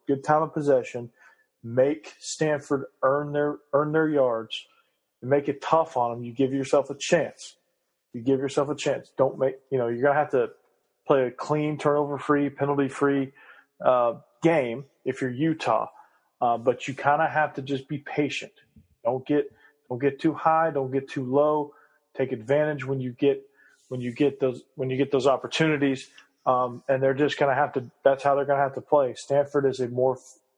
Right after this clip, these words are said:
bigger physical team than Utah is.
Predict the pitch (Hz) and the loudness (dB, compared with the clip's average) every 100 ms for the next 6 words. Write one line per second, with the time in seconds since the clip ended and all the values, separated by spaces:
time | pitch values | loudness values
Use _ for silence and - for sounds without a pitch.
0 | - 143 131 135 - 139 135 131 120 143 | 2 2 2 -2 0 0 0 -4 -4 -4
1 | 147 156 147 - _ _ _ _ 139 135 | -4 -4 -6 -16 _ _ _ _ 0 2
2 | 151 151 147 131 139 156 156 | 0 2 2 4 2 0 -6